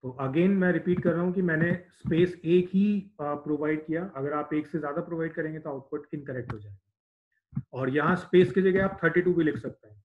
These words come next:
थर्टी टू space की ASCII value होती है तो उसको भी directly use कर सकते हो। वो लिखकर भी program को अगर execute करेंगे तो प्रॉपर result आएगा,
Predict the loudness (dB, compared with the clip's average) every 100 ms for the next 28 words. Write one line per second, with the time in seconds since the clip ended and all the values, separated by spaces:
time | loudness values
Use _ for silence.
0 | -2 2 2 4 2 2 0 0 0 -2
1 | -2 -8 -2 0 2 2 2 0 -2 -4
2 | -4 -4 -2 -2 -4 -4 -6 -6 _ -12
3 | -12 -16 -10 -12 _ -20 -16 -16 _ _
4 | -2 0 2 0 -2 0 0 -2 0 -4
5 | -2 -2 -2 -2 0 0 -4 -6 -8 -6
6 | -6 -4 -4 -4 -8 -14 _ -12 -12 -12
7 | -16 -8 -8 -6 -8 -6 -4 -4 -4 -6
8 | -8 -8 -10 _ -8